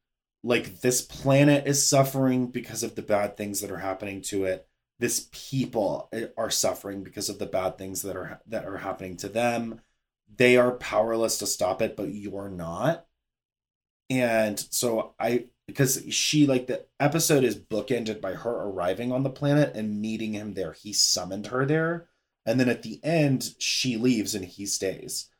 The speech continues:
And so I got the impression that he, he's taken a liking to this place and knows her and is like, "I know that she has sort of, like,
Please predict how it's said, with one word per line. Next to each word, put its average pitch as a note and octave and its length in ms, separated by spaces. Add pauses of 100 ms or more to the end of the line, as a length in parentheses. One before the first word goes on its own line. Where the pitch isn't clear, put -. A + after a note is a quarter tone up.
(260)
And B2+ 140
so D3 80
I C#3+ 60
got G3 200
the A3+ 80
impression C3 540
that A#2 140
he, A2+ 500
he's C3 300
taken B2+ 260
a G#2+ 80
liking G2 380
to C3 100
this C3+ 180
place C#3+ 280
and G#2 200
knows G2 360
her D3 200
and A#2+ 200
is G2+ 160
like, G2+ 340 (560)
"I B2 100
know B2 280
that - 160
she G2 300
has G2 280
sort G2+ 140
of, F2+ 120
like, F2 280